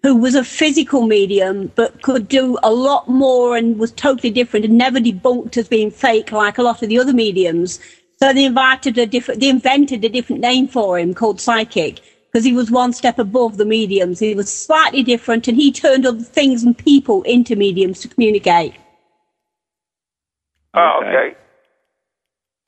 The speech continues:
Speaker 2: So
Speaker 3: Have you heard, you know about Daniel, uh, do you know about him, uh, uh, Ron, or, or?
Speaker 2: No, that was,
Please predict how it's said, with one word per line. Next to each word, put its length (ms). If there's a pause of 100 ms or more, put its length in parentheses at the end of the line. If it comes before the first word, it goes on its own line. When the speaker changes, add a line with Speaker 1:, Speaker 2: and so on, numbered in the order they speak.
(100)
Speaker 2:
So 160
Speaker 3:
Have 100
you 140
heard, 280
you 120
know 160
about 240
Daniel, 420 (120)
uh, 160
do 120
you 100
know 160
about 240
him, 300
uh, 180 (300)
uh, 240 (280)
Ron, 220
or, 300
or? 260
Speaker 2:
No, 140
that 140
was, 140